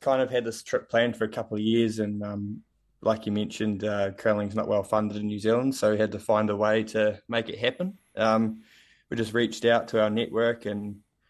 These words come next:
one of the people that we knew put it through Facebook, and one thing led to another, and, um, Cassandra from,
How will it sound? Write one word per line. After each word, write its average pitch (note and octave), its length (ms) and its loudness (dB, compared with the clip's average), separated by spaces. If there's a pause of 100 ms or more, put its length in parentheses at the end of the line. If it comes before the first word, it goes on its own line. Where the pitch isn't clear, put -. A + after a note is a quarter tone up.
(240)
one - 220 0
of G#2+ 60 2
the G#2 60 2
people A2 320 -2
that G#2 100 2
we G#2 100 0
knew A2 260 2
put A2 180 -6
it A2 100 0
through G#2+ 220 -4
Facebook, B2 680 0
and G#2 460 -4 (240)
one A2+ 180 2
thing A2 180 2
led G#2+ 160 0
to - 100 -4
another, B2 380 2
and, G#2+ 380 -2 (260)
um, G#2+ 560 -6
Cassandra A2 580 0
from, G2+ 400 -8